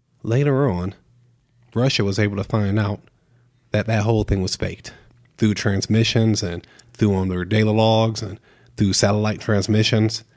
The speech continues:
It was all a hoax. And that's the part that really exposed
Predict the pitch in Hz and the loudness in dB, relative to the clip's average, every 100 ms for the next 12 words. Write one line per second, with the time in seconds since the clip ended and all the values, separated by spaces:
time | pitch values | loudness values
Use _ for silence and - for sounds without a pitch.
0 | _ _ _ - 110 107 110 101 104 - | _ _ _ -6 -2 2 2 2 -2 -4
1 | - - - - - 98 110 135 - - | -6 -8 -12 -20 -10 -4 -2 -2 -4 -8
2 | - - 117 - 98 - 104 - 107 101 | -10 -8 -2 0 0 -4 -10 -6 -4 -2
3 | 101 - - - - 98 92 - | -4 -10 -8 -6 -4 -4 -4 -6